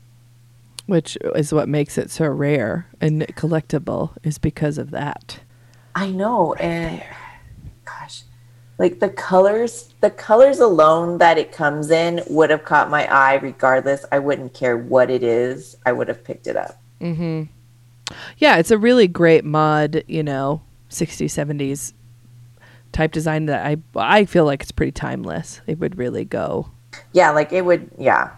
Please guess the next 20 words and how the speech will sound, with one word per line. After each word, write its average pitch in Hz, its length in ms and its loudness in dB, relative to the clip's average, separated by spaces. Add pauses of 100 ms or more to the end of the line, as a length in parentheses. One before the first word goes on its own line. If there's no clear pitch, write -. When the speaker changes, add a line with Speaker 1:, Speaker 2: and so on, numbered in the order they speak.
(280)
Speaker 2:
I'm 208 180 2
kinda 254 240 -4
surprised 151 460 0
that 143 220 0
pattern 143 380 -2
hasn't 131 400 -6
come 131 220 -8
back 123 260 -2
in 123 160 -10
some 120 400 -4
form 113 580 -2 (300)
Speaker 1:
I 196 40 -4
wonder 208 140 -2
Speaker 2:
somewhere. 107 680 -4
Speaker 1:
Right. 143 300 -6 (580)
Yeah. 147 160 -6 (800)
'Cause 180 100 -2
it's 185 160 -2
very 160 280 0
cute. - 460 -10